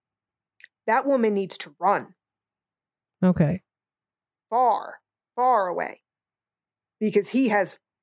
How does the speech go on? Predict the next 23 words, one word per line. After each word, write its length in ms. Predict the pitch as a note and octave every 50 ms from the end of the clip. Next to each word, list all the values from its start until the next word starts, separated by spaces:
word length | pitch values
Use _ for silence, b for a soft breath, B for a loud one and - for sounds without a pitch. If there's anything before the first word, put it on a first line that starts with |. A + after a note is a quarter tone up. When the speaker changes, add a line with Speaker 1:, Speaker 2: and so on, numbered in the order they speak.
| _ -
Speaker 1:
lost 640 | - F#3 F#3 F#3+ G#3 A#3+ A3 - - - - -
control. 500 | - G#3 F#3+ F3 - F#3 - - - - _ _ _ _ _ _ _ _ _ _ _ _ _ _ _ _ _ _ _ _ _ -
If 180 | A#3+ G#3+ G#3 -
he, 380 | - - - C4 C#4 D4 D4+
even 380 | D4 - B3+ B3+ C4 B3 B3+ A3+
for 240 | - - A#3 G#3+ G3+
a 80 | F3+ D#3+
second, 680 | - - - - G3 G3 - - E4+ F4+ F#4+ F#4+ - _ _ _ _ _ _ _ _ _ _ _ _ _ _ _ -
thinks 340 | - A3+ C#4+ D#4 - - -
that 180 | - G#3 F#3+ -
she's 440 | - - - - A#3 B3+ C4+ B3 -
turned 380 | - - - G3+ G#3 B3 B3+
on 180 | C#4 D4 D#4 D4+
him 200 | C#4+ D4+ D#4+ D4+
in 80 | B3+ G#3+
that 200 | F#3+ E3+ - -
paranoid 540 | - F3+ F#3+ A3+ B3 B3+ B3+ B3+ A#3+ G#3+
brain 260 | F3 G3 G3 G#3 B3 C#4+
of 80 | D4
his, 480 | C#4 D#4+ F4 F#4 F#4+ F#4+ - - - - _ _ _ _ _ _ _ _ _ _ _ _ _ _ _ _ -
it's 220 | B3 A#3+ B3 -
gonna 220 | - C4 A#3+ A#3+ A#3
be 400 | - A3+ A3 G#3+ G#3+ G#3 G3